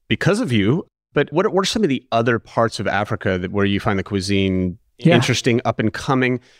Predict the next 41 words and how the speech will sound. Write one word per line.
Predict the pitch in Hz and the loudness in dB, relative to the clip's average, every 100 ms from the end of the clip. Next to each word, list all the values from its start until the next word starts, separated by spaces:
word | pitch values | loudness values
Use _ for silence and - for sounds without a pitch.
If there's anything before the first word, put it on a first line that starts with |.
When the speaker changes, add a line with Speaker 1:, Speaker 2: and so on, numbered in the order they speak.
| _ - | _ -2
Speaker 1:
And, | 127 123 127 | 0 0 0
and | 127 120 | 0 -2
how | - - 165 202 | -2 -2 0 2
do | 156 143 120 | 2 0 0
they | 104 113 113 | -2 0 0
relate? | 101 95 92 | -2 -4 -4
I | |
mean, | 107 | -4
Africa | 95 135 120 123 113 | -4 -6 -2 0 0
is | 107 95 - - _ 110 | -2 -6 -8 -16 _ -4
a | |
massive, | 104 101 104 - 107 | 0 2 0 -2 -6
Speaker 2:
Mm-hmm. | 92 139 | 0 4
Speaker 1:
massive | 139 160 240 | 4 4 2
place. | 113 107 | -2 0
And | 101 | 0
I | |
Speaker 2:
Mm-hmm. | 98 139 160 | 2 4 4
Speaker 1:
think | 190 | 4
a | |
lot | 127 120 | 4 2
of | |
people | 110 107 | -2 -2
think | 120 | -2
of | 110 | 0
Africa | 101 92 113 104 90 | -2 -2 -2 -2 -2
as, | 92 92 - - | -2 -4 -6 -6
as | 95 | -6
one | 92 95 90 | -2 -2 -2
place. | - 139 110 90 - _ _ _ | -4 -2 -2 -4 -10 _ _ _
Clearly | - 87 - | -8 -6 -6
it's | - | -4
not. | 185 180 _ _ _ _ _ | -2 -2 _ _ _ _ _
But | 147 - | -2 -2
what | 147 135 156 208 | -4 0 0 2
are | 202 | 0
some | - 151 | 0 -2
of | 120 | 0
the | - | 0
other | 110 110 | 0 -2
parts | - - 113 104 - | -4 -2 -2 -2 -6